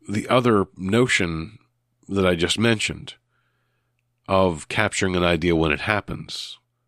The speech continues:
I'm trying to capture ideas and recreate thoughts I might have had earlier in the day, right now. But journaling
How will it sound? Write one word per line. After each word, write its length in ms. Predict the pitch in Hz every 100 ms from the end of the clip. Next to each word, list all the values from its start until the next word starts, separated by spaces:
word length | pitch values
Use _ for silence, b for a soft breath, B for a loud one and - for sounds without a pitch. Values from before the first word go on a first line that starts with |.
| _ _ 107
I'm 280 | 120 127
trying 260 | 120 95 85
to 60 | 78
capture 440 | 87 82 - 85
ideas 480 | 87 80 80 82 85
and 200 | 80 90
recreate 500 | 92 - 92 85 -
thoughts 340 | 92 87 -
I 60 | 90
might 160 | 85
have 80 | 80
had 140 | 92 85
earlier 360 | 95 90 85
in 100 | 87
the 60 | 87
day, 420 | 107 104 76 - B B B B B -
right 200 | 87 76
now. 440 | 110 85 - - _ _ _ _ _ _ _ _ _ _ -
But 220 | 87 85
journaling 800 | - 123 175 101 76 69 67